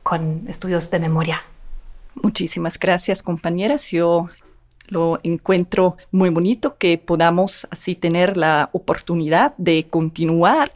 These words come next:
Speaker 2: un diálogo que tenemos el placer de tener acá en el Calas.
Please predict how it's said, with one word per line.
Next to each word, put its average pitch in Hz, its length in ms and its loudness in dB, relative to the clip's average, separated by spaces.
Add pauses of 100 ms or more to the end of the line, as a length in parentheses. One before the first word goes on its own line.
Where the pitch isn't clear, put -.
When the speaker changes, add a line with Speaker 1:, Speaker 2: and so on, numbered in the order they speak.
(300)
Speaker 2:
un 240 180 8
diálogo 214 580 4
que 175 380 2
tenemos 170 400 -2
el 160 100 -2
placer - 640 2 (320)
de 175 280 4
tener 175 580 0
acá - 480 2 (200)
en 180 300 0
el 170 180 -4
Calas. 220 500 0